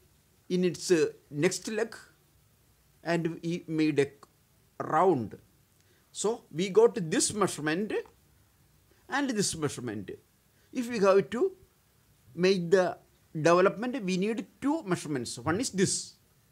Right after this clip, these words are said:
We need this radius.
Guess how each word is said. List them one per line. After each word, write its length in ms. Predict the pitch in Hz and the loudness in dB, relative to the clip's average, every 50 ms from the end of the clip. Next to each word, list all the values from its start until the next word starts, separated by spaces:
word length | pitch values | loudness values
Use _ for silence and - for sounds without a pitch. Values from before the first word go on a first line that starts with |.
| _ _ _ _ _ _ _ _ _ _ _ _ _ _ _ _ _ _ _ _ _ | _ _ _ _ _ _ _ _ _ _ _ _ _ _ _ _ _ _ _ _ _
We 160 | 151 170 196 | -4 -2 0
need 360 | 185 190 208 233 220 202 175 | 2 2 0 0 -2 -4 -2
this 200 | 156 170 - - | -2 -2 0 0
radius. 600 | 202 170 147 139 123 120 117 101 - - - - | 4 6 6 4 4 2 -4 -4 -6 -12 -14 -18